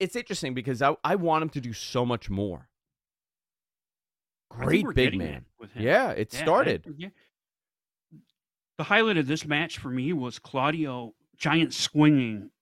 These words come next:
Speaker 2: Brody King, who's over three hundred pounds. I thought that was amazing. <laughs>
Speaker 1: Yeah.
Speaker 2: Mm.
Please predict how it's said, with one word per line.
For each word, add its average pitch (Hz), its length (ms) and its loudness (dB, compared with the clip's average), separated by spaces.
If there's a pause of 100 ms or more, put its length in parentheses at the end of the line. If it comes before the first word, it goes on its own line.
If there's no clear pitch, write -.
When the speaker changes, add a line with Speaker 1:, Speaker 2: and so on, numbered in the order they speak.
(140)
Speaker 2:
Brody 135 440 -4
King, 101 580 -10
who's 107 260 -14 (760)
over 165 280 2
three 120 240 -8
hundred 107 260 -6
pounds. 98 420 -10 (260)
I 127 80 -4
thought 127 200 2
that 117 180 -6
was 110 120 -8
amazing. 104 580 -8 (380)
<laughs> - 20 -12 (1120)
Speaker 1:
Yeah. 113 240 4
Speaker 2:
Mm. - 100 -4